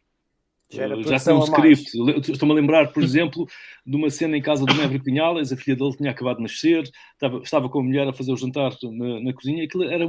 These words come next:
Speaker 2: era tudo muito forçado, foi, foi muito pouco espontâneo. Eh, e eu acho que um, um documentário deste, deste tipo tem que ser, eh, tens que ver, eh, a alma do piloto.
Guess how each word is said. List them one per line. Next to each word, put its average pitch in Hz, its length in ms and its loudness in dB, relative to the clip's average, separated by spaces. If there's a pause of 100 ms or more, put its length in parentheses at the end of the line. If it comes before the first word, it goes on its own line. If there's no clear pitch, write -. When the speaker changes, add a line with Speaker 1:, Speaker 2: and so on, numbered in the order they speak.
(120)
Speaker 2:
era 170 160 -6
tudo 175 180 -8
muito 180 160 -8
forçado, 151 480 -2
foi, 147 120 -4
foi 170 160 -2
muito 151 120 -6
pouco 170 200 -4
espontâneo. 123 680 -2 (480)
Eh, 123 260 -4 (220)
e 135 80 0
eu 156 100 2
acho 160 280 -2
que 160 100 0
um, 143 360 0
um 151 120 -4
documentário 151 500 -2
deste, 127 280 -4 (100)
deste 135 240 -4
tipo 147 420 -8 (460)
tem 156 160 0
que 139 100 -6
ser, 151 360 -2 (220)
eh, 127 180 -8 (260)
tens 165 220 -4
que - 140 -14
ver, 151 320 2 (380)
eh, 127 420 -2
a 135 60 2
alma 147 480 4
do 139 120 -2
piloto. 101 400 -2